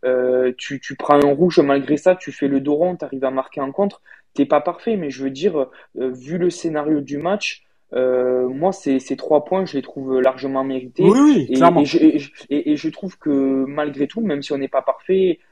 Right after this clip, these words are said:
Speaker 1: euh, il y avait quand même beaucoup de positifs à ressortir de, de là, tu vois. Et, euh, et c'est pour ça que je me disais, il y a quand même malgré tout une solidarité, euh, qui est montrée là. On a fait le dos rond, on a marqué ce,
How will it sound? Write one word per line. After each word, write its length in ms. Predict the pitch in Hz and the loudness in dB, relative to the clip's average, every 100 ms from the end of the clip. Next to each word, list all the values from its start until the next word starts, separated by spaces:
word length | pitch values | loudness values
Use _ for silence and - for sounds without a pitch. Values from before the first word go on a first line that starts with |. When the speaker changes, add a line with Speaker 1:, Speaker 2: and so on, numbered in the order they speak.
| _ 117 | _ -4
Speaker 1:
euh, 420 | 120 120 120 120 | -2 0 -2 -4
il 120 | 120 | -4
y 80 | 127 | -4
avait 180 | 127 127 | -4 -4
quand 180 | 160 | -2
même 220 | 156 139 135 | -4 -6 0
beaucoup 320 | 143 139 156 | 0 0 -2
de 120 | 143 | -2
positifs 500 | 135 143 135 - - | 0 -4 -4 -4 2
à 40 | |
ressortir 480 | 135 131 135 - 135 | 2 2 -4 -4 -6
de, 200 | 127 127 | 0 0
de 140 | 131 151 | 2 6
là, 160 | 214 | 6
tu 160 | - 160 | 6 0
vois. 160 | 180 - - - _ | 0 -2 -20 -20 _
Et, 260 | - 127 123 | -6 -2 0
euh, 560 | 123 123 120 123 120 123 | 0 0 2 0 0 -2
et 120 | 131 | -2
c'est 160 | 131 143 | -4 -6
pour 160 | 131 - | -6 -2
ça 140 | 196 | -2
que 100 | 180 | -2
je 100 | 147 | -6
me 80 | 139 | -10
disais, 380 | 135 143 196 - - - | -8 -2 -2 -2 -12 -6
il 80 | 139 | -4
y 20 | |
a 60 | |
quand 140 | 143 160 | -2 -4
même 120 | 170 | -4
malgré 300 | 156 135 151 | -6 -4 -8
tout 260 | - 185 180 | -6 -8 -6
une 140 | 139 | -8
solidarité, 840 | - 147 139 143 143 135 165 165 151 | -6 -6 -2 -4 -4 -8 -4 -2 0
euh, 100 | 131 | -2
qui 320 | - 139 131 | -4 -10 -8
est 40 | |
montrée 340 | 131 127 - 147 | -8 -10 -6 0
là. 200 | 160 180 | 4 4
On 160 | 165 | 0
a 60 | 131 | -4
fait 160 | - 139 | -2 -2
le 140 | 135 | -2
dos 100 | 139 | -2
rond, 220 | 139 165 | -2 -2
on 20 | 139 | -4
a 60 | |
marqué 320 | - - - | -10 -10 -6
ce, 240 | 139 143 | -4 -4